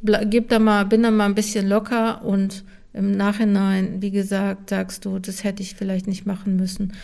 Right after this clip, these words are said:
Und ich weiß aber, das ist etwas, was man vielleicht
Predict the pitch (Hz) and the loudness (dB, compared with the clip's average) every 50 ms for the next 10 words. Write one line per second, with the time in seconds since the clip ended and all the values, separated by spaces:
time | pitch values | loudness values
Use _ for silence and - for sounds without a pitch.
0 | - - - - - 220 214 214 214 214 208 196 196 196 196 - - 185 190 196 | -16 -16 -8 0 2 2 2 2 2 2 2 2 2 0 -2 -4 -4 -2 -2 -2
1 | 185 190 190 185 190 - - 190 180 - - - - - - - - - 285 277 | -2 -2 -2 -4 -4 -6 -8 -6 -6 -8 -10 -10 -12 -14 -16 -20 -20 -20 -20 -20
2 | - - - - 190 196 - 196 190 185 185 - - - - - 185 185 - - | -16 -8 -6 -6 -6 -4 -4 -4 -4 -4 -6 -8 -14 -12 -8 -6 -6 -4 -2 -2
3 | 196 190 190 190 190 - 196 190 185 185 185 185 185 185 - | 0 0 0 -2 -2 -4 -2 0 0 0 0 -2 -2 -6 -14